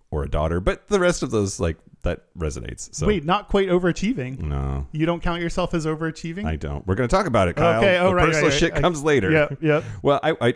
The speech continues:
Speaker 1: I wanted to talk to you about the study that came from this dude's book,
Speaker 2: Okay.
Speaker 1: right?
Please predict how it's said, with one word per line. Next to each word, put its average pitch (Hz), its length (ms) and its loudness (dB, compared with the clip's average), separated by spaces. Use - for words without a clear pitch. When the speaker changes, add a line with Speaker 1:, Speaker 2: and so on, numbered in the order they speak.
Speaker 1:
I 135 60 4
wanted 233 320 0
to 131 40 -6
talk 131 200 2
to 127 100 -8
you 110 120 2
about 90 420 0
the 85 80 -2
study 87 380 0
that 73 180 -6
came 82 300 -6
from 80 400 -6
this 78 240 -4
dude's 73 580 -6
book, - 400 -8
Speaker 2:
Okay. 175 160 2
Speaker 1:
right? 92 180 0